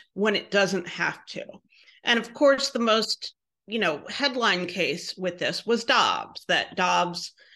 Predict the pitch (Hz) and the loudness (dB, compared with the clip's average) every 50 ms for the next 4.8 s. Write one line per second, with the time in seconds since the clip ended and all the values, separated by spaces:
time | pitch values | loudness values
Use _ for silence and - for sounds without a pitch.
0 | _ - _ _ _ 220 233 262 247 262 269 220 208 214 202 196 185 156 165 156 | _ -20 _ _ _ 4 4 6 6 6 2 4 4 4 4 4 2 0 -4 -4
1 | 120 127 117 107 113 175 175 _ - 185 190 185 202 190 196 - - 202 185 - | -2 -2 -2 -4 -6 -8 -10 _ -4 -2 -2 2 4 2 2 4 2 0 0 2
2 | 180 170 165 165 - 185 175 - - 180 156 - - 165 - 143 139 - - 175 | 0 0 0 -2 -6 -10 -10 -6 -4 -4 -4 -4 -4 -8 -6 -6 -6 -6 -8 -12
3 | - - 185 165 170 170 160 165 - - 160 151 156 160 - 311 330 294 311 196 | -4 -2 -2 0 0 -2 -2 -4 -6 -6 -6 -6 -6 -4 -2 0 -2 0 2 2
4 | 156 165 170 170 165 190 202 196 - - 214 208 196 196 196 | 2 2 2 2 2 2 0 0 0 0 2 2 2 2 0